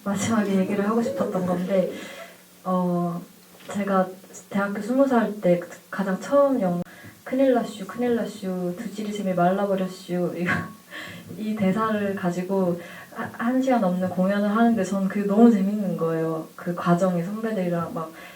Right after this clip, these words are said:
땀 흘리고 막 북치고 장구치고 하고 끝나고 막 술 마시고 이거 하나가 사실 저한테 연극으로 다가와서 그때부터 너무 이제 재밌게 하다가 휴학하고 대학로에서 공연을 하는데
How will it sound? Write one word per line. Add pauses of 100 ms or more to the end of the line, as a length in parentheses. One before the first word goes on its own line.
(120)
땀
흘리고
막
북치고
장구치고 (720)
하고
끝나고
막
술
마시고
이거
하나가
사실
저한테
연극으로
다가와서 (200)
그때부터
너무
이제
재밌게
하다가 (1400)
휴학하고
대학로에서
공연을
하는데